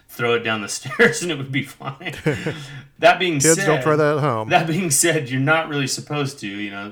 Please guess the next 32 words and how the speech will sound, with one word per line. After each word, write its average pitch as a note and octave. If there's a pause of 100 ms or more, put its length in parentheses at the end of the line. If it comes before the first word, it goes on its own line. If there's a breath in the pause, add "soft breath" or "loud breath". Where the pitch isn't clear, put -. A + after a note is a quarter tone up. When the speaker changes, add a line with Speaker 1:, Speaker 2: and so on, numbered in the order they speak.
Speaker 1:
It A#2+
Speaker 2:
Or D3+
do D3
it C#3+
and B2
blame B2
Pete. A2
Speaker 1:
<laughs> D3+
it D3+
literally D#3
plugs C#3
into, B2+
um, A2 (220 loud breath)
this A#2
mount B2
that A2+
then A2+
you A2+
slide A2
your G2
Joy-Cons G2+
into. F#2 (380 soft breath)
And F#2
it's C#3+
kind C#4+
of C3+ (140)
awkward C#3
and G2+
cumbersome, A2
and G#2
you F#2+ (120)
look A2+